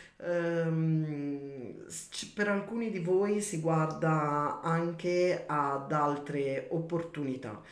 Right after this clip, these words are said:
Altre opportunità, e con questo sei di, di spade io direi che queste opportunità voi le cogliete anche al volo.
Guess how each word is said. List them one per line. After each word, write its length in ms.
Altre 300
opportunità, 840
e 160
con 200
questo 360
sei 400
di, 720
di 300
spade 640
io 500
direi 560
che 180
queste 280
opportunità 560
voi 200
le 140
cogliete 420
anche 320
al 80
volo. 480